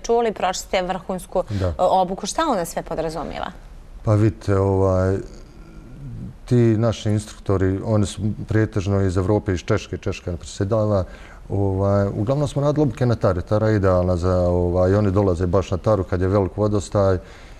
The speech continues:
Speaker 2: i po sedam dana su baš zahtjevne, rigorozne obuke, ali ak-, akcenat se stavlja najviše na taj safety briefing, sa-, safety talk, da se ljudi upoznaju...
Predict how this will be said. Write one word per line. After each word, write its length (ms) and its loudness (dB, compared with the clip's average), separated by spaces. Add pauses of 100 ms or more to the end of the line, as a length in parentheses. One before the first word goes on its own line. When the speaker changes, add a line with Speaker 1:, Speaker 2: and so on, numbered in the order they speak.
(320)
Speaker 2:
i 140 4
po 180 -2
sedam 320 2
dana 280 2
su 120 -6
baš 200 0
zahtjevne, 480 0
rigorozne 480 0
obuke, 340 -2
ali 180 2
ak-, 180 2
akcenat 380 0
se 80 -4
stavlja 300 0
najviše 360 0
na 100 2
taj 180 2
safety 360 0
briefing, 360 -2
sa-, 260 0
safety 400 -2
talk, 380 2 (460)
da 100 -2
se 160 0
ljudi 260 4
upoznaju... 720 2